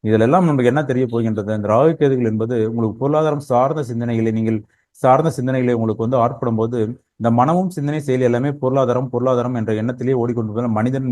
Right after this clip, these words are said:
மெக்கானிக்கல் லைஃபுக்கு மாறக்கூடிய ஒரு கால சூழ்நிலை இருக்கும். மாணவர்களும் படிப்பு மீது ஆர்வங்கள் கொண்டதாக இருக்கும். அதனால் தன்னுடைய ஃபேக்டர்ஸை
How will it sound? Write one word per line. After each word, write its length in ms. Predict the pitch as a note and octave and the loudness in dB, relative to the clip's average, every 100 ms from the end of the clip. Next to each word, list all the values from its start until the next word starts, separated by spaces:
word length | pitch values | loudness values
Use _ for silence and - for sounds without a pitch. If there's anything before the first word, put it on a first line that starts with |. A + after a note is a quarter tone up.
| A2+ | -2
மெக்கானிக்கல் 540 | A2 E3 D3+ D3+ C3+ | 0 0 0 0 2
லைஃபுக்கு 340 | A#2 A#2+ B2+ A#2 | 2 0 -2 0
மாறக்கூடிய 340 | A2 A#2 A2+ A2 | 0 0 -2 -2
ஒரு 80 | G2+ - | -2 -2
கால 140 | A2+ G#2+ | -2 -2
சூழ்நிலை 180 | G#2+ | -6
இருக்கும். 220 | G2 G#2+ G#2+ | -4 0 2
மாணவர்களும் 420 | B2+ C3+ C3 B2+ | 2 2 0 0
படிப்பு 240 | A2+ A#2+ B2 | -2 -2 -4
மீது 120 | A#2 A#2+ _ _ - A#2+ | -4 -6 _ _ 4 6
ஆர்வங்கள் 300 | C3+ B2+ A2+ | 6 4 2
கொண்டதாக 300 | A2+ A2+ G#2+ | 2 2 2
இருக்கும். 240 | G#2+ G#2+ | -2 -4
அதனால் 260 | A2 B2 B2 - _ _ | -2 -2 -2 -6 _ _
தன்னுடைய 220 | A#2+ A#2+ A2+ | 0 0 2
ஃபேக்டர்ஸை 1080 | C#3 C#3+ D3 - - _ _ _ _ - | 2 0 -2 -6 -12 _ _ _ _ -6